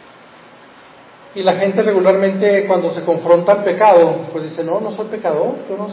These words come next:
yo no, yo no soy tan malo", por ejemplo, dicen algunos, ¿verdad? Otros dicen:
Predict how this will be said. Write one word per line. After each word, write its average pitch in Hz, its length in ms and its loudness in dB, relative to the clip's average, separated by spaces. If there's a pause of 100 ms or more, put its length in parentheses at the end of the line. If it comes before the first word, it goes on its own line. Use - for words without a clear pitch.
(160)
yo 190 100 -8
no, 226 240 -10
yo 226 120 -4
no 240 80 -6
soy 240 180 -8
tan 233 220 0
malo", 220 360 0
por 170 120 -2
ejemplo, 160 360 -6
dicen 170 240 -8
algunos, 170 440 -8
¿verdad? 147 180 -10 (920)
Otros 262 260 0
dicen: 226 540 -2